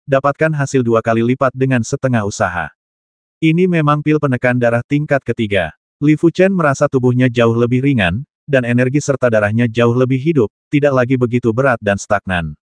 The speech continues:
Ada kurang dari seratus empat puluh ribu batu spiritual tingkat rendah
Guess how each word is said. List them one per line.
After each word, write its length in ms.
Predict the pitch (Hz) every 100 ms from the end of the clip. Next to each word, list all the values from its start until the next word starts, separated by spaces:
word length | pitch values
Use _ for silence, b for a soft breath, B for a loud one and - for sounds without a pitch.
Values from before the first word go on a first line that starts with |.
| _ _ _ _ -
Ada 240 | 151 151 175
kurang 240 | 165 160
dari 220 | 156 139 135
seratus 400 | 131 123 147 139
empat 240 | 131 123
puluh 240 | 127 123
ribu 240 | 127 123 131
batu 240 | 120 120
spiritual 480 | - 131 123 123 117
tingkat 300 | 117 120 117
rendah 340 | 117 131 131